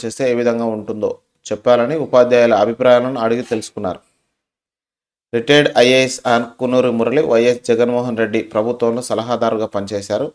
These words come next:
నాడు నేడు అనే కార్యక్రమం రూపకల్పన చేసి అక్కడి ప్రభుత్వాన్ని విద్యా విధానంలో వినూత్న మార్పులు తీసుకొచ్చారు. పదో తరగతిలో సెమిస్టర్ విధానాన్ని తీసుకొస్తున్నట్టు రెండేళ్ల క్రితమే అప్పటి ప్రభుత్వం ప్రకటించింది. తొలుత ఒకటి నుంచి తొమ్మిది తరగతి వరకు రెండు సెమిస్టర్లు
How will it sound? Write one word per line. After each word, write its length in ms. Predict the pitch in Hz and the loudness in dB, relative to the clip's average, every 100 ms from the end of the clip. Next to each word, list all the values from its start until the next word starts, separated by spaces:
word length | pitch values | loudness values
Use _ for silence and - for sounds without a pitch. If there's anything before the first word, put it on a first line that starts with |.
| - | -8
నాడు 360 | 113 117 127 | -2 0 2
నేడు 400 | 135 127 123 120 - | 2 0 0 -2 -4
అనే 160 | 107 113 | -6 -4
కార్యక్రమం 560 | 117 113 113 117 117 127 | 0 -2 0 -4 -4 -2
రూపకల్పన 600 | 120 120 117 117 113 104 110 | -4 -4 -4 -4 -6 -8 -10
చేసి 240 | 107 156 | -4 -2
అక్కడి 280 | - - 117 | -2 -2 -4
ప్రభుత్వాన్ని 540 | 110 113 117 120 117 110 _ _ _ _ _ _ _ | -2 -4 0 0 0 -6 _ _ _ _ _ _ _
విద్యా 240 | - 113 139 | -10 2 2
విధానంలో 520 | 135 131 131 127 139 | 4 4 4 4 0
వినూత్న 400 | 151 123 127 123 | 0 -2 -2 -2
మార్పులు 380 | 113 117 127 123 | 0 0 0 -4
తీసుకొచ్చారు. 640 | 117 104 101 92 76 - - _ _ _ _ _ _ _ _ - | -8 -6 -8 -6 -8 -8 -16 _ _ _ _ _ _ _ _ -2
పదో 180 | 117 139 | 2 4
తరగతిలో 400 | 139 139 135 135 | 2 0 0 -2
సెమిస్టర్ 400 | 120 123 127 123 | -2 -2 -4 -2
విధానాన్ని 440 | 117 117 120 127 | 2 2 0 -4
తీసుకొస్తున్నట్టు 1000 | 127 123 - 117 - 110 101 143 110 123 | -8 -10 -8 -10 -6 -8 -4 -2 0 0
రెండేళ్ల 360 | 117 117 123 | -2 -2 -2
క్రితమే 380 | 123 120 120 135 - | -2 -4 -4 -4 -4
అప్పటి 240 | - 117 | -4 -4
ప్రభుత్వం 360 | - 117 120 117 | -2 -4 -2 -4
ప్రకటించింది. 580 | 110 104 107 104 135 156 | -4 -6 -10 -10 -10 -4
తొలుత 320 | 123 123 - 120 120 - | -2 0 2 2 2 -2
ఒకటి 260 | - 131 127 | -4 -4 -2
నుంచి 240 | 135 131 | -6 -6
తొమ్మిది 300 | 139 120 120 | -4 -4 -2
తరగతి 300 | 120 120 120 | -2 -2 -2
వరకు 360 | 117 117 127 117 | -2 -2 -4 -4
రెండు 200 | 120 123 | -4 -4
సెమిస్టర్లు 560 | 123 117 - 113 139 | -4 -6 -4 -4 -4